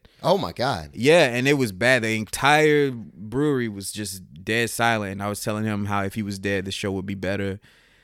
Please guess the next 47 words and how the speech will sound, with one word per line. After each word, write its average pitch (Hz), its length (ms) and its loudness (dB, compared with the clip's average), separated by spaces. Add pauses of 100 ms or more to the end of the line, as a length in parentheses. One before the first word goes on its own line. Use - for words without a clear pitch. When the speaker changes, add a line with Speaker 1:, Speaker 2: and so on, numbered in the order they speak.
(220)
Speaker 2:
And 95 360 -6
Speaker 1:
Holy 117 420 -6
Speaker 2:
his 113 320 -4
Speaker 1:
shit. 101 80 -6
Speaker 2:
girl 110 260 2
was 101 180 -4
like, 98 360 -4
uh, 92 480 -4 (420)
his 113 140 -6
girl 120 80 2
was 113 100 -2
like, 104 160 -2
"Did 110 140 -6
you 143 80 -8
just 190 200 -6
tell 156 200 0
him 156 160 -2
you 131 80 -2
wish 135 160 -4
he 143 60 -8
was 123 120 -6
dead?" 127 160 -2
And 120 80 -4
I 110 40 -4
said, 104 160 -4
"Yeah, 98 80 -2
I - 20 -4
wish 98 180 -6
you 98 80 -6
were 95 60 -4
dead 90 240 -6
too." 90 260 -10
<laughs> - 40 -20 (720)
And - 180 6
she 165 400 2
was, 156 280 -4 (540)
and 143 360 6
it 156 200 6
was 147 180 0
bad. 147 260 4
They 143 120 6
wrote 139 240 6
a, 123 340 4
they 117 100 2
wrote 120 240 0
the 107 200 -2
promoter. 110 580 0